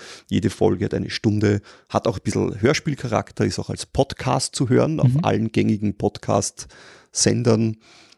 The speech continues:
Speaker 1: und ist, glaub ich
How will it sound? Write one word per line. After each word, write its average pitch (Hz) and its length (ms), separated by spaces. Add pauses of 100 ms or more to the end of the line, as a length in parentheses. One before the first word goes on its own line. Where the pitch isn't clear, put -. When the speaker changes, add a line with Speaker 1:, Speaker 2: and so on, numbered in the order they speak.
(260)
Speaker 1:
und 127 300
ist, - 680 (500)
glaub - 300
ich - 560